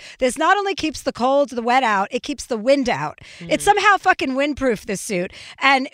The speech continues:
Speaker 1: Whistler has very strange weather patterns. So there's a lot of really, like, Arctic blasts and it gets really cold. Most people don't like to ski in that. I love that. But this keeps me warm. And the sco-, I mean, this suit, Lindsay,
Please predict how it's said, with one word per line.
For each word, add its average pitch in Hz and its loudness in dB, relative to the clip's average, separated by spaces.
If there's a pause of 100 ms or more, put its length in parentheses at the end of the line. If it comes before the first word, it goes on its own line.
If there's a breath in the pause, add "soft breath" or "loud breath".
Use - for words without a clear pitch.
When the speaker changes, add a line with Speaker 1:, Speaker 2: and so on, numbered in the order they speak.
Speaker 1:
Whistler 330 0
has 269 -2
very 269 2
strange 214 -4
weather 180 -2
patterns. 160 -4
So 226 -2
there's 214 -4
a 240 0
lot 254 4
of 208 -6
really, 220 -4
like, 196 -4
Arctic 208 -6
blasts 190 -4
and 220 -4
it 202 -6
gets 190 -6
really 220 -4
cold. 196 -4 (220 loud breath)
Most 262 -2
people 269 -2
don't 240 0
like 220 -2
to 208 -8
ski 214 -4
in 202 -2
that. 190 0
I 220 4
love 196 0
that. 143 -8 (340 loud breath)
But 254 -2
this 277 2
keeps 302 -4
me 269 -2
warm. 233 0
And 247 -6
the 247 -4
sco-, - -8 (140)
I 277 2
mean, 277 -2
this 320 -2
suit, 302 -4
Lindsay, 320 -4